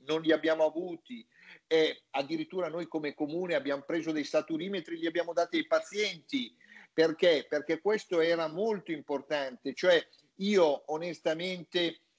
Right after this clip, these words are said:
ehm, mi sento di dire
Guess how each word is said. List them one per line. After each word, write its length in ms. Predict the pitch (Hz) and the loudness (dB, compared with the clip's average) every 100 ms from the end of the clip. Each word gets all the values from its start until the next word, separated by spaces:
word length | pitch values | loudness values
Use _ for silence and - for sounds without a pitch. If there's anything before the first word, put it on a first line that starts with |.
| _ | _
ehm, 840 | - 151 147 147 143 147 143 143 143 | -2 0 0 -2 -6 -10 -14 -12 -6
mi 120 | 156 | -4
sento 420 | - 208 190 180 | 0 2 2 0
di 140 | 156 156 | 0 -2
dire 480 | 185 190 185 160 | 2 4 4 2